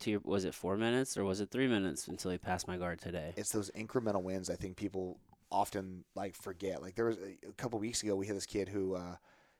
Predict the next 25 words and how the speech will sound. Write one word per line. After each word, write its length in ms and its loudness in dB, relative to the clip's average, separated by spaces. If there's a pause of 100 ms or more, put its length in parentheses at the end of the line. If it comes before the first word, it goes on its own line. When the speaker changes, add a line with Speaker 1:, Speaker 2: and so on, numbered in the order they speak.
Speaker 2:
he 160 0
wanted 280 4
to 40 6
work, 380 6
and 60 -10
I'm 80 -10
trying 160 2
to 40 6
remember 200 4
the 80 4
position 360 -2
exactly, 360 0
but 100 -2
he, 120 -4
it 260 -6
was 100 -2
like, 260 4
if 140 -6
you 80 -4
think 140 2
of, 80 4
like, 160 6
the 80 2
knee 200 -4
shield, 380 4